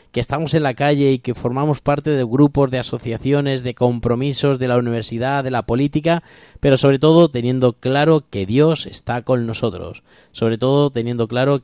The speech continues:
que es nuestro Dios el que camina, el que nos se hace presente y el que nos da la alegría y la paz. Impresionante aquel encuentro también, lo recuerdo con mucho cariño. Me tocó vivir con una familia que ojalá algún día me encuentre con ellos en San Paulo, dormí allí,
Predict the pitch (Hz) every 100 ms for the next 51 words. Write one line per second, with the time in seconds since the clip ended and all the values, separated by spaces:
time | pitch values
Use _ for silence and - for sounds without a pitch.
0 | _ 104 101 113 123 120 113 107 - 98
1 | 95 120 127 - 110 107 - 101 107 127
2 | 120 107 101 - 104 107 - 120 139 143
3 | 131 131 151 151 165 147 135 127 127 123
4 | 117 147 - _ _ _ - 110 113 107
5 | 117 120 113 98 101 98 - 113 104 101
6 | 92 107 110 104 - 98 95 92 98 95
7 | 92 90 101 110 104 98 101 104 101 98
8 | 104 - 101 90 98 107 127 - _ _
9 | - 110 117 117 139 135 139 131 127 127
10 | 123 - 117 117 127 131 127 117 110 -
11 | 113 113 110 110 110 101 95 107 107 104
12 | 98 101 104 123 131 117 101 - 95 92
13 | 101 107 117 107 101 107 107 120